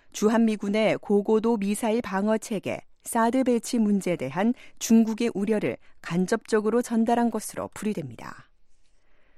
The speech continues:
한편 문 대통령은 모두 발언에서 한국 언론이 있는 데서 말하고 싶다며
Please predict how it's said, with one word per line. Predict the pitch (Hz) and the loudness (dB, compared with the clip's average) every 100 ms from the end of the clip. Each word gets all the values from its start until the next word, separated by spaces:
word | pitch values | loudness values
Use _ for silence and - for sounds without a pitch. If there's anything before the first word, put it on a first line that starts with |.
| - - | -20 -2
한편 | 240 240 247 | 0 4 4
문 | 240 247 | 4 2
대통령은 | 233 247 233 220 277 | 2 2 2 6 6
모두 | 220 214 262 | 6 4 4
발언에서 | 233 202 175 165 185 139 - - - - | 4 4 0 -2 -2 -2 -4 -20 -20 -12
한국 | - 247 247 247 | 0 2 4 4
언론이 | 247 240 240 | 4 4 4
있는 | 226 214 | 2 0
데서 | 208 208 233 | -2 -2 0
말하고 | 208 147 190 196 | 2 0 0 -4
싶다며 | - - 160 151 139 | -8 -8 -8 -4 -6